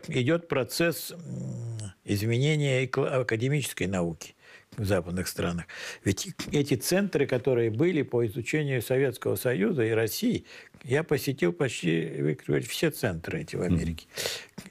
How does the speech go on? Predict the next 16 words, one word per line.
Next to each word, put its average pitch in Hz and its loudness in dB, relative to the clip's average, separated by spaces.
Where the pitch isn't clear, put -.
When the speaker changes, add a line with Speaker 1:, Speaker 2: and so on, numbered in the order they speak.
Speaker 1:
Я, 101 2
у 98 0
меня 101 2
там 101 0
были, 101 2
все 107 2
мои 104 0
коллеги 98 2
были, 85 -2
я 87 0
всё - -4
это 92 -2
описал - -2
вот - -2
в 78 -10
мемуарах. 87 -4